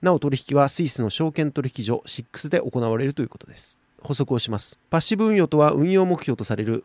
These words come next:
平均株価やトピックスなどの指標に連動する運用成果を目指す運用手法のことです。一方、ベンチマークを上回る運用成果を目指す運用手法のことをアクティブ運用とも言います。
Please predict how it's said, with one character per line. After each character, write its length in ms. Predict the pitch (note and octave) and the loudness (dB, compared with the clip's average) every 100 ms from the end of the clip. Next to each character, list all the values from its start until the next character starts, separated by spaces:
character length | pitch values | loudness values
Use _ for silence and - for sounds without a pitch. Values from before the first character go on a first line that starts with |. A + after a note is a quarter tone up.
| _ | _
平 200 | - B2+ | -6 -4
均 220 | C#3+ C#3+ C3+ | -4 -4 -4
株 200 | C3+ G#2+ | -4 -2
価 100 | A2+ | 2
や 160 | B2 | 2
ト 140 | - C#3 | 0 -6
ピ 100 | C3+ | -6
ッ 40 | |
ク 120 | - | -8
ス 80 | - | -6
な 100 | G#2+ | -6
ど 80 | A2+ | -2
の 220 | D3 D#3+ - | -2 -2 -6
指 140 | - | -2
標 220 | C#3 C3+ | 2 4
に 160 | D3 D3+ | 2 2
連 220 | C3 F3 | 0 2
動 160 | F3 D#3 | 0 0
す 140 | D#3 | -2
る 100 | D3 C3 | -2 0
運 160 | D3+ | 2
用 160 | E3+ D3+ | 2 0
成 160 | D3 | -4
果 100 | - | 0
を 80 | C#3 | 0
目 80 | A#2+ | 2
指 140 | C#3+ | 0
す 160 | - - | -2 -6
運 180 | A#2 D#3+ | -2 0
用 120 | F#3 | 0
手 80 | - | -2
法 160 | C3+ B2+ | -4 -4
の 100 | E3 | -4
こ 80 | |
と 80 | - | -8
で 80 | - | -14
す。 220 | - - _ _ _ | -20 -20 _ _ _
一 160 | D#3+ - | -8 4
方、 160 | G#3 | 6
ベ 100 | D#3 | 6
ン 80 | F#3+ | 2
チ 80 | F#3+ | 2
マ 80 | G#3 | 0
ー 40 | |
ク 120 | F#3 | 4
を 80 | F3+ | 6
上 100 | C#3 | 6
回 160 | D3+ C#3 | 4 2
る 160 | G2 - - | 0 -6 -2
運 160 | D3+ | 0
用 160 | F3 E3+ | 2 0
成 180 | - D3 | -2 0
果 120 | D3+ | 2
を 60 | B2+ | 2
目 120 | A2+ | 2
指 120 | D3+ | -2
す 180 | - - | -2 -6
運 180 | A#2+ B2+ | -2 0
用 140 | C3 | 0
手 140 | B2 A2 | -2 -4
法 80 | F#2 | -6
の 100 | F2+ | -8
こ 80 | |
と 140 | A2+ C3+ | -2 -2
を 100 | - | -2
ア 80 | F#2+ | -8
ク 80 | |
テ 80 | - | -8
ィ 40 | F3+ | -6
ブ 80 | |
運 100 | F#3+ | -4
用 120 | G3 G#3 | -2 -2
と 80 | |
も 100 | G#3+ | -4
言 100 | - | -6
い 40 | - | -12
ま 80 | - | -20
す。 240 | - - | -20 -20